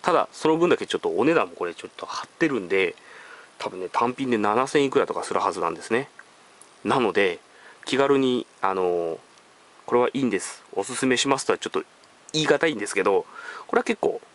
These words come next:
うん、遊べると思います。はい。こんな感じで、えー、ちょっとダラダラしながらちょっと長かったんですけど、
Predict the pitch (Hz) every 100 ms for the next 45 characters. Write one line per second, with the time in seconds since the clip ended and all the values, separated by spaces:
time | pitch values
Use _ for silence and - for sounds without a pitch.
0 | - - 107 90 - - _ - - -
1 | - - - 107 151 147 113 82 82 80
2 | - - - - - 90 - - - -
3 | - - - - - 98 98 95 90 90
4 | 85 - - _ - 92 92 92 92 90
5 | 85 85 85 - _ _ _ - 226 -
6 | - 127 147 131 95 - 107 92 90 92
7 | 113 95 95 135 139 98 85 - - 104
8 | 95